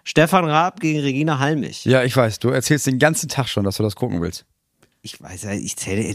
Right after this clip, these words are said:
Speaker 1: tust so, als wäre ich der mega Fan davon. Ich sag mal so,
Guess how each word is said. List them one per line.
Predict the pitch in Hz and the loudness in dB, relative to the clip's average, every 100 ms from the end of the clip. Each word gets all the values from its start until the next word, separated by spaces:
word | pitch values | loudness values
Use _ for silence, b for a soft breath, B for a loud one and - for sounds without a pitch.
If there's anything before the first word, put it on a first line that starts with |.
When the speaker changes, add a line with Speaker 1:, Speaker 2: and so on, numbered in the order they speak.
| - | -8
Speaker 1:
tust | - 135 | -4 -2
so, | - | 0
als | 117 - | -2 0
wäre | 120 | 0
ich | |
der | 127 104 | 0 2
mega | 113 127 | 2 2
Fan | 113 - 143 | 0 2 2
davon. | 160 120 123 | 2 0 -4
Ich | 98 | -2
sag | 113 143 | 0 2
mal | 143 120 | 2 2
so, | 123 165 | 2 2